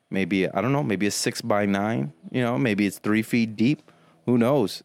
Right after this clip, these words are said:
Uh, not three feet deep, 'cause those balls won't be able to stand on it. So two feet deep, or maybe I put it on an incline, so it has a three-foot deep end and a <laughs> two-foot shallow end. I don't know.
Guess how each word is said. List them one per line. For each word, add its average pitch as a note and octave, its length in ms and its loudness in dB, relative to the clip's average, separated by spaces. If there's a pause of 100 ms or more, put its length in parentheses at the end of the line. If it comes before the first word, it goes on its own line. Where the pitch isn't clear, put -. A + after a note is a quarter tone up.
Uh, G#2+ 180 2
not A2 200 -2
three F#2 160 2
feet F2 220 -2
deep, D#2 240 -4
'cause E2+ 180 -4
those E2+ 220 0
balls D#2 380 -6 (440)
won't F2+ 140 -2
be F2+ 60 0
able D2 120 -2
to - 40 -2
stand E2+ 360 -2
on D2+ 140 -4
it. D2+ 200 -8
So D#2 440 -2 (500)
two C#3 180 2
feet C#3 340 -2
deep, C#3+ 240 -2 (600)
or A#2+ 120 0
maybe A#2 240 2
I G#2+ 60 2
put B2 180 -2
it - 20 2
on A2 140 0
an - 80 -2
incline, C3 500 0 (260)
so - 140 -2
it F#2+ 60 2
has G#2+ 240 0
a G2+ 140 2
three-foot G#2 640 -2
deep A2 220 0
end A2+ 300 0 (240)
and G2+ 200 0
a G#2 80 2
<laughs> - 140 -2
two-foot C#3 480 0
shallow B2 420 2
end. C3 200 -2
I A#2 100 0
don't G2+ 220 0
know. E2+ 200 -2